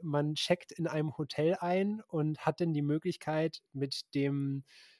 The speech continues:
Rezeptionisten zu flirten. Wa-, wohin auch immer das führen soll, lass ich mal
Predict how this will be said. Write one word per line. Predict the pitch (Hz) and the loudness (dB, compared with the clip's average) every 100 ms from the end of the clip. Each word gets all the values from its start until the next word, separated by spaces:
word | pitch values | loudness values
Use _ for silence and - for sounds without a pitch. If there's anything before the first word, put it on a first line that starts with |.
| _ | _
Rezeptionisten | 131 170 170 175 170 - 156 156 - - 143 | 2 2 6 4 4 4 6 8 6 2 2
zu | 117 - 123 120 123 - | 0 0 2 2 0 -4
flirten. | - 139 151 175 143 160 156 127 | 4 8 8 8 4 0 -4 -2
Wa-, | 135 | 0
wohin | 143 117 139 110 170 | 0 0 2 4 4
auch | 160 135 | 4 4
immer | 196 269 247 | 4 4 6
das | 202 - | 4 2
führen | - 214 233 220 202 | 0 4 4 4 2
soll, | 175 180 180 175 | 6 8 6 6
lass | 156 165 | 4 4
ich | 208 - | 2 2
mal | 160 165 | 4 4